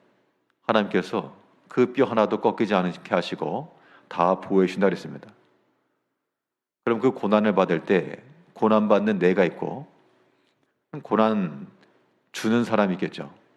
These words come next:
사람이 되었건 환경이 되었건 내가 고난을 받는다는 것은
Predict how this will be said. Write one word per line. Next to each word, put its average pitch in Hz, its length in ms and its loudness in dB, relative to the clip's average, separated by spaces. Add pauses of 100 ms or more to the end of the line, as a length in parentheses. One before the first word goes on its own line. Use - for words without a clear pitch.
(200)
사람이 101 420 0
되었건 92 420 0
환경이 104 380 -2
되었건 90 460 -8 (1300)
내가 117 200 4
고난을 110 460 2
받는다는 95 420 2
것은 85 520 -4